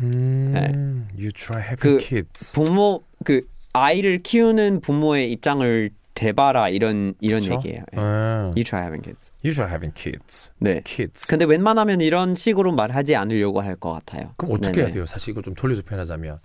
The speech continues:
Speaker 1: 이렇게 말 안 듣고, 어, 아까 뭐 방도 안 치우고,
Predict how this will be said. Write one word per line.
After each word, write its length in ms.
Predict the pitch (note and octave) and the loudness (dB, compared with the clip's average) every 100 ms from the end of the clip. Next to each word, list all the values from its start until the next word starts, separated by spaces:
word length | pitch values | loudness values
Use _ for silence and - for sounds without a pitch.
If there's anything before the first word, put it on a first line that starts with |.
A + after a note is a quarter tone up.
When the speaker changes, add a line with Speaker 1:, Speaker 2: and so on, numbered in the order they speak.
| - | -14
Speaker 1:
이렇게 260 | A2+ G2 G2+ | -12 -6 -4
말 220 | F2 G#2+ | 0 0
안 140 | F#2+ | 0
듣고, 800 | F#2 G2+ - G#2 G2+ G2+ G2 G2+ - - - - - - - | -6 -10 -4 -2 0 -2 -4 -6 -12 -20 -20 -20 -20 -20 -8
어, 340 | G#2+ A2 A2 G2 | -4 -2 -2 -4
아까 220 | - A#2 | -4 -4
뭐 120 | A2 | -4
방도 320 | - C3 C3 | 0 0 2
안 160 | F#2+ G2 | -2 -2
치우고, 1120 | - - C3 A#2+ A#2 A2+ A2 A2 G#2 G#2 | -6 -2 0 0 0 2 2 2 0 -2